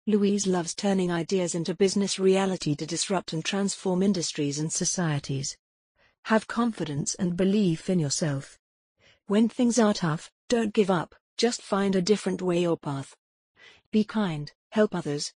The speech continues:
build your network of human connections and surround yourself with positive people. Who do you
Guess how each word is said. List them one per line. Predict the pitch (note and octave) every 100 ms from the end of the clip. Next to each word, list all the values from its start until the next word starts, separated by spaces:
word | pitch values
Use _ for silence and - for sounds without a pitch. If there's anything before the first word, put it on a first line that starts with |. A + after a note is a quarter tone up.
| _
build | A#3+ A#3 G3
your | G#3
network | G3 A3 - F3+ D#3+
of | E3
human | - G#3 G#3 G#3+
connections | F#3+ F#3+ F#3+ - D#3 D3
and | E3 E3+
surround | G#3 G3 F#3 F#3
yourself | E3 - F3 E3
with | F3+ -
positive | G3+ F#3 F3+ F3+
people. | - F3+ - C#3 C#3+ _ _ _ _ - - _ _
Who | G#3
do | F3+ G3+
you | F3 C#3+